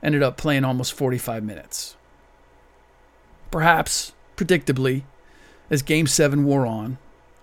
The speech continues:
the Mavs wore out, especially Luka. You didn't see it on the offensive end as much as on defense,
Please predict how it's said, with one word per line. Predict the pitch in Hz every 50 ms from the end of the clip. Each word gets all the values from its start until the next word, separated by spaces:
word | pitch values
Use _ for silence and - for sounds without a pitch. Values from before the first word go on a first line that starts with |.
| - - - - - - - - - -
the | 147
Mavs | 139 135 131 135 131 120 135
wore | 135 135 127 139
out, | 151 113 85 - - - - - - - - - - _ - - -
especially | - - - 175 170 - - 156 139
Luka. | 131 143 151 139 - - 80 - - - - - - - _ _ - - - - - - -
You | - 190
didn't | - - 403
see | - - - 233 220 185
it | 151 143
on | 135 131
the | 123 123 - -
offensive | 131 131 120 - - 107 - - 120 107 107
end | 110 90 82 101 120 - - - - _ _ _ _ -
as | 135 131 123
much | 147 160 165 - 156
as | 143 151
on | 139 135 120 131 - -
defense, | 151 147 127 - - 110 85 80 - - - - - -